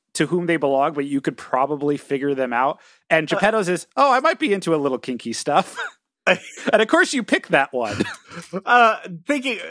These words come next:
Speaker 2: now that I think back about it, the first one is definitely, uh,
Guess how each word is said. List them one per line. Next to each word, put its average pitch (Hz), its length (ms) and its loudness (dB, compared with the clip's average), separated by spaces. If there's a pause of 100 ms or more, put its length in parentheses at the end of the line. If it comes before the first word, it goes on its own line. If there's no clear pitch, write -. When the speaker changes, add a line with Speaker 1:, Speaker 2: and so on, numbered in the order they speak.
Speaker 2:
now 214 260 2
that 214 140 0
I 180 80 2
think 180 380 -6
back 156 220 2
about 185 300 0
it, 165 180 -4
the 165 100 0
first 175 340 -4
one 156 140 0
is 143 160 -6
definitely, 147 600 -4
uh, 135 340 -2